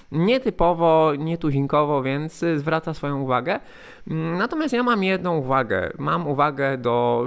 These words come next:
szczególnie do przedstawicieli mediów, komentatorów w Eurosporcie. Mm, ze względu na to, że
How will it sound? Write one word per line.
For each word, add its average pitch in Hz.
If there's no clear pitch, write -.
szczególnie 294
do 202
przedstawicieli 180
mediów, 143
komentatorów 147
w -
Eurosporcie. 123
Mm, 127
ze 151
względu 214
na 160
to, 170
że 165